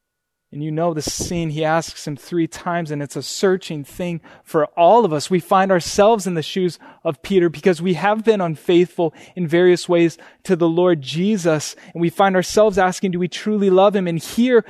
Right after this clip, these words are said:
once again, is one of those kinds of scenes as Jesus turns to his twelve, he asks them a question.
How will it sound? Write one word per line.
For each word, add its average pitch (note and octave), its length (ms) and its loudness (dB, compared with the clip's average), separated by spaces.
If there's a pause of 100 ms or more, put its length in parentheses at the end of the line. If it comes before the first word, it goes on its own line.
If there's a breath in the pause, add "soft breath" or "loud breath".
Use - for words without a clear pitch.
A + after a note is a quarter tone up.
(160 loud breath)
once G#3 340 2
again, G#3 300 0
is F#3 140 -2
one G#3+ 160 2
of G#3 60 2
those G3 180 2
kinds G#3+ 400 -2
of E3+ 100 -2
scenes A#3+ 460 -2
as D#3 180 -2
Jesus G3 400 -4
turns A3+ 380 -6
to G3+ 140 2
his E3+ 140 -2 (360 loud breath)
twelve, A3+ 680 2 (380 soft breath)
he G#3 180 0 (380 soft breath)
asks G#3+ 420 0
them C3 380 -4 (180)
a F3+ 80 -6
question. G#3+ 760 -4